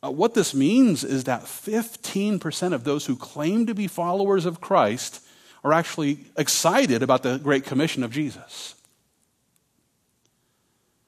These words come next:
Should be a hundred percent. A hundred percent of Christians should be excited about the primary purpose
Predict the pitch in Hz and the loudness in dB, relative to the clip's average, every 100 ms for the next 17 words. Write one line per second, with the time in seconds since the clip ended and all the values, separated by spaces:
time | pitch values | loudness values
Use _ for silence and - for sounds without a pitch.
0 | _ _ _ _ _ _ _ _ _ _ | _ _ _ _ _ _ _ _ _ _
1 | _ _ - 254 247 214 226 320 262 180 | _ _ -6 -2 2 4 4 2 2 2
2 | 110 - - - - _ _ _ _ _ | -2 -6 -20 -20 -20 _ _ _ _ _
3 | _ _ _ _ _ _ _ _ _ _ | _ _ _ _ _ _ _ _ _ _
4 | _ _ _ _ _ _ _ _ - - | _ _ _ _ _ _ _ _ -2 4
5 | 294 339 277 214 - 220 180 185 156 - | 4 4 2 0 4 4 4 2 2 2
6 | 269 226 - 151 143 - - 165 165 135 | 2 2 4 2 2 0 0 2 4 2
7 | - - 196 220 170 120 131 135 - - | 2 2 4 4 4 4 2 -4 -14 -6
8 | - 170 180 165 170 165 143 - _ - | 0 4 4 4 2 0 -2 -10 _ -4
9 | - 254 277 302 285 262 226 - 254 285 | 2 4 6 6 6 4 2 2 2 4
10 | - 160 170 - - - - | 2 2 2 -2 -4 -8 -14